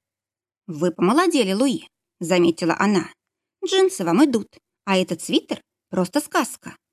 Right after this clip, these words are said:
Вам надо чаще появляться в таком виде на людях". "Увы, мадмуазель". Мэтр развел руками. "Моя нелепая профессия предполагает определённый стиль в одежде. И только здесь, среди друзей,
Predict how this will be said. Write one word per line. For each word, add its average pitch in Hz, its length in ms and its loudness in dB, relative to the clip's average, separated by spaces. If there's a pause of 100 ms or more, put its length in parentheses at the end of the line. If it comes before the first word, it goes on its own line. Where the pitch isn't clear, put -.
(280)
Вам 196 240 2
надо 180 200 4
чаще - 400 -2
появляться 185 540 -2
в - 60 -12
таком 190 320 2
виде 185 240 0
на 311 180 6
людях". - 460 -6 (560)
"Увы, 285 300 2
мадмуазель". 180 680 2 (400)
Мэтр 240 420 0
развел 170 360 0
руками. 180 540 -2 (460)
"Моя 196 320 4
нелепая 185 420 2
профессия 185 600 -2
предполагает 185 720 0
определённый 180 640 2
стиль 175 240 -2
в 175 40 0
одежде. - 540 -2 (440)
И 180 120 2
только 196 320 2
здесь, 285 440 -4 (120)
среди 185 380 0
друзей, 226 480 0